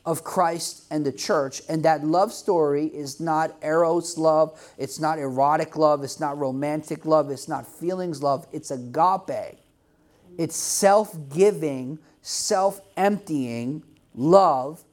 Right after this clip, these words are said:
that prefers and honors the other person. Which is the opposite, because if I say to, to you that I am fully focused on you and your best interests, and you're focused on me and my best interest, now we have complete trust with each other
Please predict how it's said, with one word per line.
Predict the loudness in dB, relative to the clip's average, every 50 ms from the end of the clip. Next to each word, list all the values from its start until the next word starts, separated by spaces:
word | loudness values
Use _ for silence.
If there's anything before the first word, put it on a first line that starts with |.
| _ _ _ _ _ _
that | -4 -4 -4 -6
prefers | -6 -6 -6 -6 -8 -6 0 4 4 6 6 4 4 2 -2
and | -4 -6 -8
honors | -4 -2 -2 -2 -2 -2 -4 -4 -4
the | -2 0 2
other | 2 2 0 -2
person. | -2 -2 -2 -2 -2 -2 -6 -12 -18 -20 -20 _ _ _ _ _ _ _ _ _ _ _ _ _ _ _ _ _ _ _ _ _ _ _ _ _ _ _ _ _ _ _ _ _ _ _ _ _ -2
Which | -2 0 2 2
is | 2 2 2 0 -6 -12 -18 -20 -6
the | -2 0 0 2 2
opposite, | 4 4 4 4 2 -2 -4 -6 -6 -4 -4 -4 -4 -4 -8 -18 -20 -8 -6
because | -6 -2 2 2 2 2
if | 0 0 0 2
I | 2 2 2
say | 0 -2 -2 -2 -2 -2
to, | -4 -6 -10 -10 -10
to | -10 -8 -8
you | -6 -2 -2 0 0 0 0 -2 -2 -6 -12 -20 _ _ 0
that | 2 2 4
I | 4 4 4 2
am | 0 -2
fully | -6 -8 0 2 2 2 2 0 -4
focused | -4 -2 0 0 0 -2 -6 -6 -4
on | -2 -2 0 0
you | 2 2 2 2
and | 2 2
your | 2 2 2
best | 2 0 0 0 -2 -4
interests, | -4 -4 -6 -6 -6 -6 -6 -8 -10 -12 -14 -18 -20 -20 -20 _ -4
and | -2 2 4
you're | 4 4 4
focused | 2 0 -2 -2 -2 -4 -6 -4 -4
on | -4 -2 -4 -4
me | -4 -2 -2
and | 0 2
my | 2 2 2 2
best | 2 0 0 0 0 -2
interest, | -4 -4 -4 -6 -6 -4 -2
now | 0 0 2
we | 2 2 0
have | 0 -2 -4 -4 -6
complete | -6 -6 -4 -2 -4 -4 -2
trust | -4 -4 -4 -4 -6
with | -6 -6
each | -6 -4 -4 -2
other | -2 0 -2 -2